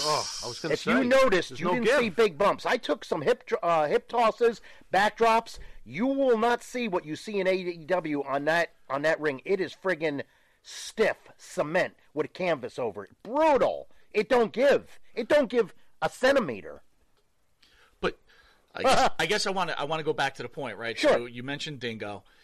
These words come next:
Speaker 3: but let's
Speaker 2: Yep.
Speaker 3: talk about your character.
Speaker 2: Okay.
Speaker 3: Right? You were enhancement talent.
Speaker 2: Mm-hmm.
Speaker 3: But as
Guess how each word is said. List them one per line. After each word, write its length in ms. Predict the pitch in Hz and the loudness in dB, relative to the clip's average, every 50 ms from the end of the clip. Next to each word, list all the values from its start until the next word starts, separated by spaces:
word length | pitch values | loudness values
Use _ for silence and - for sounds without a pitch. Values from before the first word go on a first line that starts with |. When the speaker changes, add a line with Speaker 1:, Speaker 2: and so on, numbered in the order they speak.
| _ _ _ _ | _ _ _ _
Speaker 3:
but 80 | - 143 | -4 -2
let's 140 | 147 170 196 | 0 2 2
Speaker 2:
Yep. 60 | - | 2
Speaker 3:
talk 180 | - 190 170 175 | 0 -2 -2 -2
about 260 | 165 151 143 131 110 | -2 -2 -4 -4 -4
your 180 | 113 123 127 | -4 -4 -6
character. 600 | - - 131 120 110 104 101 92 - - 85 - - - | -6 -6 -6 -6 -6 -6 -8 -12 -14 -18 -20 -8 -2 -2
Speaker 2:
Okay. 320 | 190 175 - 160 214 233 - | 0 2 2 2 2 0 0
Speaker 3:
Right? 260 | 156 165 185 190 - - - | -2 -2 -2 -4 -6 -10 -12
You 160 | 165 151 160 | -8 -4 -2
were 80 | 160 | -2
enhancement 520 | 151 147 160 151 147 143 - - 131 110 - | -2 -2 -2 -4 -6 -6 -8 -10 -12 -12 -12
talent. 340 | - 107 98 92 87 - _ _ _ - | -12 -12 -12 -14 -16 -18 _ _ _ -14
Speaker 2:
Mm-hmm. 220 | 139 123 143 208 269 | -12 -10 -10 -10 -6
Speaker 3:
But 220 | - 143 131 - - _ _ _ _ _ _ _ _ _ _ _ _ _ _ _ _ _ _ _ _ _ _ _ _ _ _ _ _ _ _ _ _ _ _ _ _ _ - | -4 -4 -4 -4 -8 _ _ _ _ _ _ _ _ _ _ _ _ _ _ _ _ _ _ _ _ _ _ _ _ _ _ _ _ _ _ _ _ _ _ _ _ _ -12
as 160 | 123 110 | -12 -12